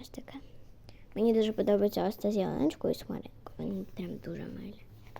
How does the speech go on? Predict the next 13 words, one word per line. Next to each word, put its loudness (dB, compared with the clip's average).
Далі, 8
Тока 10
Лайф. 8
Тут 10
буде 10
і 10
з 2
Тока 6
Бока, 10
і 10
щось 8
похоже 6
до, 4